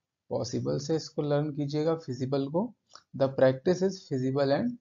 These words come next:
possible। तो practice कैसी थी, possible भी थी और feasible थी, दोनों ही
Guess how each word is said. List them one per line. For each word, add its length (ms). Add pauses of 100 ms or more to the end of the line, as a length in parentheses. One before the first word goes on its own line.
(480)
possible। 540
तो 80
practice 420
कैसी 320
थी, 200
possible 520
भी 100
थी 180
और 100
feasible 460
थी, 180 (840)
दोनों 300
ही 160